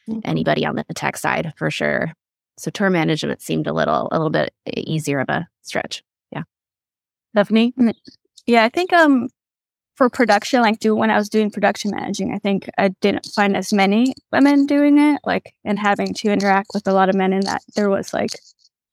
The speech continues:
Speaker 4: you know, some, uh, curving of my speech to them to kind of get myself in there so they could take me serious. But, you know, I do find the more and more I've been in this industry, I find more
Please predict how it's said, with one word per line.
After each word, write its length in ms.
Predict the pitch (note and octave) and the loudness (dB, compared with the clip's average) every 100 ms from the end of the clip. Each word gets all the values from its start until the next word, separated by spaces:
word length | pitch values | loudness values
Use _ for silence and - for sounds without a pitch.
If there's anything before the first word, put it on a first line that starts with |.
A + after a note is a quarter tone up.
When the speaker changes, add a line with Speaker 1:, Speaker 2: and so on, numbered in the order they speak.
| - | -2
Speaker 4:
you 60 | G#4 | 2
know, 260 | B3 C#4 D#4 - - _ - | 4 2 -2 -16 -20 _ -8
some, 480 | - A#3 A3 A3+ | 2 4 4 4
uh, 260 | A3 A3 G#3+ - | 4 4 2 -2
curving 720 | - A#3+ A3 G#3 G3+ G#3 A3 - - _ _ - | 0 2 2 2 0 0 -4 -6 -20 _ _ -4
of 140 | A3 - | -4 -2
my 160 | A#3+ A3+ | 0 0
speech 460 | - - A#3 - | 0 -2 -2 -2
to 80 | - | 0
them 320 | G#3 G3 G#3 | 2 2 2
to 120 | - A3 | -4 -8
kind 300 | F#3+ G3+ - | -4 -2 -2
of 100 | G3+ _ _ _ _ _ - | -4 _ _ _ _ _ -2
get 300 | G3 - - | 0 0 -4
myself 380 | G3+ - F3+ - G#3+ | -4 -2 -2 -2 -2
in 160 | G3+ | -2
there 140 | G3 G3 | -2 -4
so 100 | - | -4
they 80 | A#3 | -6
could 160 | - | -4
take 180 | - G3 | -2 -2
me 120 | - | -4
serious. 520 | - G#3 G3+ - - - | -2 -2 -2 -4 -8 -8
But, 160 | G3+ - _ _ _ _ | -8 -10 _ _ _ _
you 80 | A3 | 2
know, 140 | G#3+ - | 2 4
I 100 | A3+ | 2
do 160 | A#3 A#3 | 2 2
find 260 | A3+ A3+ | 2 4
the 60 | G#3+ | 4
more 180 | G#3+ G#3 | 4 4
and 80 | |
more 160 | G#3 G#3 | 4 2
I've 180 | G3+ - | 0 -2
been 140 | G#3 | -2
in 80 | G#3 | 0
this 180 | G3+ - | -2 -2
industry, 380 | G3+ G3 - G3+ | -4 -4 -2 -2
I 60 | |
find 340 | - G3+ G3+ G3+ | -2 -2 0 0
more 240 | G3 F#3+ | 0 -4